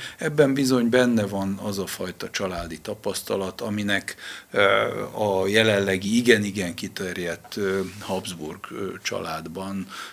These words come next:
ö, nagyon sokak a hordozói, függetlenül attól, hogy üzletemberek, éppen nagykövetek, újságírók, ö,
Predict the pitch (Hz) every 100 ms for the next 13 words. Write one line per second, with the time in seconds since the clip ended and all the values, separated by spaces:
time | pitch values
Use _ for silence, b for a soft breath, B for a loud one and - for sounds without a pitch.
0 | - 95 87 87 101 101 104 101 104 101
1 | 92 82 - 107 80 76 - - - 95
2 | 110 107 107 98 104 101 98 98 B B
3 | - 110 104 87 - 85 85 90 - -
4 | 82 80 80 73 - 101 95 82 - 85
5 | 80 80 76 71 - 98 - 71 71 80
6 | - 92 78 71 - 73 73 - - -
7 | 95 - - 71 73 76 73 - 67 64
8 | - 95 82